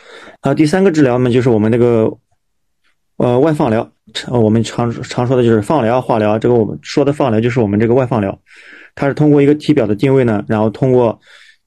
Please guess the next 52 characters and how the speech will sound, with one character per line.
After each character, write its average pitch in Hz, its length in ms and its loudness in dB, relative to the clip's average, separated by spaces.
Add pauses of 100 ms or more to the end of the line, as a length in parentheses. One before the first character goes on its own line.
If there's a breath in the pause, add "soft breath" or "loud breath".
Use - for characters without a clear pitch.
体 - 160 -2
外 131 160 2
一 120 60 2
个 123 180 0
放 127 200 -2
射， 113 300 -2 (800 soft breath)
进 131 140 -2
行， 120 380 0 (120)
对 147 120 4
我 135 60 4
们 107 100 0
那 127 60 2
个 131 80 2
肿 110 140 -2
瘤 113 100 2
细 - 140 -6
胞 120 140 0
进 113 160 -4
行 120 60 0
一 117 40 0
个 123 100 0
杀 123 160 -4
死 120 160 -8
的 104 80 0
状 107 160 -2
态。 98 240 -6 (280 soft breath)
它 165 140 -4
的 180 200 2 (640)
弊 156 120 2
端 151 160 2
呢， 147 100 2
就 123 120 0
是 120 280 0 (560 soft breath)
它 180 140 -4
不 156 120 0
能 156 140 4
避 156 140 4
开 147 200 0
一 139 40 2
些 139 260 2
常 131 260 -2
规 143 80 4
的 131 180 2
大 131 140 -2
的 123 60 2
血 135 160 0
管 104 200 2
啊、 104 200 0
正 131 200 -2
常 131 180 0
组 110 120 2
织。 104 220 0